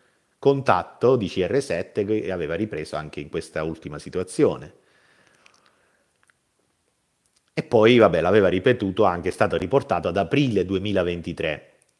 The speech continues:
Tanto che io quella volta, ne avevamo parlato anche molto su Netflix, che avevo chiesto proprio a Marotta: "Ma Skriniar se ne va, non se ne va? Ma soprattutto tu rimani o non rimani? Ci puoi promettere che rimani?" E poi ha firmato il rinnovo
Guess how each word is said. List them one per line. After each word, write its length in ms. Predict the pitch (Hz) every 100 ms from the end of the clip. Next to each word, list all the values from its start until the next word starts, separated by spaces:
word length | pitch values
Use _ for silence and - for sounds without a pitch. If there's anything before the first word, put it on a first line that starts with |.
| _ _ _
Tanto 440 | - 156 104 92 107
che 100 | 151
io 460 | 120 117 135 87 -
quella 260 | - 82 113
volta, 400 | 127 117 - 76
ne 100 | 76
avevamo 260 | 78 82
parlato 360 | 76 80 92 82
anche 240 | 82 -
molto 340 | 87 104 - 82
su 120 | 185
Netflix, 480 | 165 80 - 120 135
che 180 | - -
avevo 240 | 95 95
chiesto 380 | 101 85 - 82
proprio 280 | 120 107 87
a 40 |
Marotta: 720 | 90 135 78 85 - 85 78 _ _ _ _ _ _ _
"Ma 140 | 82
Skriniar 540 | - - 143 156 127 98
se 140 | 104
ne 160 | 92 92
va, 200 | 143 131
non 200 | 101 92
se 140 | -
ne 120 | 85
va? 320 | 90 135 120 87
Ma 140 | 87
soprattutto 500 | 90 110 135 120 90
tu 140 | 85
rimani 600 | 127 101 147 185 170 113 95 -
o 160 | 123
non 180 | 101 107
rimani? 680 | 98 92 85 90 85 78 78
Ci 120 | -
puoi 140 | 90 147
promettere 480 | 98 101 98 87
che 80 | 82
rimani?" 300 | 82 87 120
E 60 | -
poi 200 | 247 247
ha 80 | -
firmato 480 | - 117 123 180
il 80 | 110
rinnovo 720 | 95 95 123 156 82 80 78